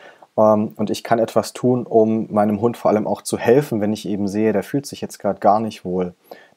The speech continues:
Denn das war jetzt für mich halt immer dann ein echt schlimmer Punkt, dass ich das Gefühl hatte, ich, e-, egal was ich tue, ähm, es bringt nichts.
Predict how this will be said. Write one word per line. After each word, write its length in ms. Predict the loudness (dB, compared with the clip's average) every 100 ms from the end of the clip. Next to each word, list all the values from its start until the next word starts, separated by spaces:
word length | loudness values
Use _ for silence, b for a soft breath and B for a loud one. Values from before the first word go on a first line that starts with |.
| -4
Denn 140 | 0
das 180 | 0 2
war 80 | 2
jetzt 140 | 2
für 80 | 0
mich 200 | 0 0
halt 140 | 0
immer 400 | 2 4 4 0 _ -2
dann 380 | 0 2 -2 -6 _ -8
ein 100 | -6
echt 180 | -6 -2
schlimmer 220 | 0 0
Punkt, 280 | 0 0 0
dass 140 | -2
ich 200 | -6 -14 _ _ _ -6
das 160 | -6
Gefühl 240 | -4 -2 -2
hatte, 140 | 0
ich, 180 | -4 -8 _ _ _ _ _ -8
e-, 120 | -6 0
egal 240 | 4 4
was 140 | 2
ich 100 | -4
tue, 340 | -4 0 0 0
ähm, 220 | -4 -6
es 120 | -10 -4
bringt 260 | -2 -2
nichts. 300 | -6 -10 -16